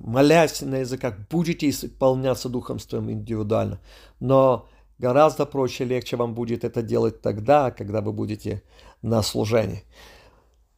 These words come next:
Вот так вот, мои дорогие друзья. Да, немножечко я сегодня затянул, но ничего. Я благословляю вас, мои дорогие друзья. В следующий раз продолжим.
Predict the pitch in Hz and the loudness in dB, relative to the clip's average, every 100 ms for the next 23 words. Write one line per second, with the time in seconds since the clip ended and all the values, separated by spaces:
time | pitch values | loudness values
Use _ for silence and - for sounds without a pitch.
0 | _ _ 208 - - 127 156 - 196 196 | _ _ -20 -20 -2 4 4 10 10 10
1 | 185 170 156 143 139 131 131 123 123 117 | 2 4 4 4 2 2 0 -2 -2 -2
2 | 107 - 131 143 131 135 151 139 - 139 | -4 -6 4 4 4 2 2 2 0 2
3 | 135 135 120 - 143 127 131 131 131 156 | 4 4 0 -6 -4 -2 0 -2 -2 0
4 | 175 139 151 147 - 139 113 - _ _ | 2 2 0 0 2 4 4 0 _ _
5 | - - _ - 143 139 151 151 151 156 | -20 -20 _ 0 4 6 8 6 4 2
6 | 143 180 180 160 156 151 143 143 139 139 | 8 8 10 6 4 -2 0 0 0 0
7 | 139 131 139 127 - 131 147 135 131 139 | -2 0 0 0 -4 -2 0 0 0 4
8 | 135 - 131 127 160 170 143 143 127 | 4 2 -2 4 6 6 4 -2 -4